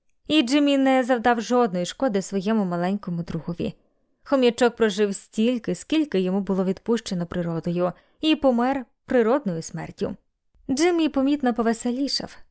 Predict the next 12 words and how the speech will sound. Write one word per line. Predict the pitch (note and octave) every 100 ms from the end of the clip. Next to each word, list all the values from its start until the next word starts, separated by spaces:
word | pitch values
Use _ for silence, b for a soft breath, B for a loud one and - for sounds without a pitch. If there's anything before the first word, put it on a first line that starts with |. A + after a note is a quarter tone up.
| _ _
На | A#3 A#3+
прощання | A#3 A3+ - C4+ G#3+
Бейлі | F#3+ F#3+ F#3+
показав | G3 G3 F#3+ F#3+
хлопчикові | - A3 - G#3+ G3+ G3+ F#3 b -
заготовку | A3+ A3+ A3+ A3+ A#3 -
для | F#3+ G#3
таблички, | G3+ G3 B3 C4+ - G3+ F#3+ b b
на | B3+
якій | B3+ A#3+ C#4
він | A#3 G3
напише | F#3+ - A3 -